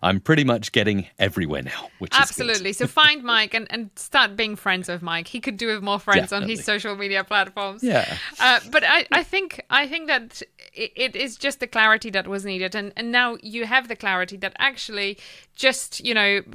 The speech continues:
Speaker 2: being present quite often is what counts. Like, people need
Speaker 1: Mm-hmm.
Speaker 2: to, ne-, you need to be on people's minds. But that, you know, like with Facebook, there are so many other benefits that you've seen. You know, it's like,
Speaker 1: Oh,
Speaker 2: I
Speaker 1: yeah.
Speaker 2: have a lot of
Speaker 1: You've got
Speaker 2: friends.
Speaker 1: a mushroom picking group where you learn
Speaker 2: I've got
Speaker 1: about
Speaker 2: mushroom-,
Speaker 1: the best
Speaker 2: I love my
Speaker 1: mushrooms to
Speaker 2: groups.
Speaker 1: get,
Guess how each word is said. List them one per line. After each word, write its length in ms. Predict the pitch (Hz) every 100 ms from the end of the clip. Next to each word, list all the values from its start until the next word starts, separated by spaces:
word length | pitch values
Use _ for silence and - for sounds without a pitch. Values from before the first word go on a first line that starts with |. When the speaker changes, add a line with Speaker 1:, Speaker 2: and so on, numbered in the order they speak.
| 208
Speaker 2:
being 240 | 254 247
present 540 | - 226 220 196 180 -
quite 300 | 226 220 220
often 400 | 214 202 190 - _ _ _
is 220 | - 233 208
what 300 | 214 208 _ _
counts. 600 | - 233 202 165 - 160
Like, 240 | 190 185 -
people 340 | 240 226 220
need 220 | 214 214
Speaker 1:
Mm-hmm. 80 | 196
Speaker 2:
to, 300 | 170 208 196 196
ne-, 160 | 220 -
you 140 | 226
need 200 | 240 240
to 80 | 202
be 120 | 214
on 80 | 202
people's 320 | 208 190 202
minds. 300 | 220 208 202 - -
But 140 | 330 330
that, 180 | 330 311
you 80 |
know, 160 | 330 254 285
like 240 | 311 -
with 120 | 320
Facebook, 680 | - 302 294 262 262 214 220
there 100 | 254
are 100 | 262
so 220 | - 294
many 220 | 262 240
other 160 | 247 262
benefits 640 | 240 220 220 220 196 -
that 360 | 214 196 - - -
you've 220 | 226 214
seen. 420 | - 226 202 202
You 140 | 208 233
know, 200 | 202 -
it's 180 | - 214
like, 160 | 226 214
Speaker 1:
Oh, 40 |
Speaker 2:
I 120 | 262
Speaker 1:
yeah. 60 | 269
Speaker 2:
have 220 | 262 214 _ - _ - -
a 80 |
lot 160 | 240 247
of 80 | 147
Speaker 1:
You've 80 | 143
got 80 | 143
Speaker 2:
friends. 120 | 135
Speaker 1:
a 40 |
mushroom 380 | 190 - 151 123
picking 300 | 123 - 104
group 260 | 98 87 92
where 120 | 104
you 120 | 113
learn 180 | 262 131
Speaker 2:
I've 40 |
got 60 | 131
Speaker 1:
about 140 | 127
Speaker 2:
mushroom-, 300 | 233 269 220
Speaker 1:
the 80 | 156
best 140 | 156 262
Speaker 2:
I 20 |
love 140 | 185
my 60 | 180
Speaker 1:
mushrooms 260 | 165 123
to 60 | 185
Speaker 2:
groups. 100 | 104
Speaker 1:
get, 200 | 95 85